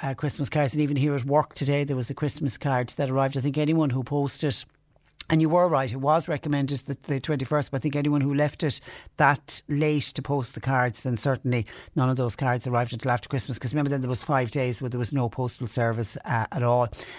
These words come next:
And as for overseas, 'cause I posted a number of packages, the Australian ones didn't get there until after Christmas, but I had posted, uh, parcels to family members living in,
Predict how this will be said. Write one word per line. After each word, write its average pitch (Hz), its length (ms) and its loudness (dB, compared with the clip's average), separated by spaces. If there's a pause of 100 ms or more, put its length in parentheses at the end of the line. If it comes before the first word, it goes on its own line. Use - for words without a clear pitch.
And 185 140 2
as 254 220 4
for 240 120 2
overseas, 196 720 0
'cause 156 200 -2
I 170 100 2
posted 175 440 -2
a 135 40 0
number 139 360 2
of 131 380 0 (280)
packages, 143 640 -2 (280)
the 135 100 2
Australian 170 500 2
ones 147 220 0
didn't 135 240 -4
get 131 160 -2
there 139 100 0
until 131 160 -2
after 123 260 0
Christmas, 139 500 -2 (280)
but 160 100 0
I 170 120 6
had 185 160 0
posted, 160 680 -2 (180)
uh, 127 180 -6 (100)
parcels 139 720 0 (140)
to 135 340 0
family 151 320 0
members 131 460 0
living 139 480 2
in, 139 420 0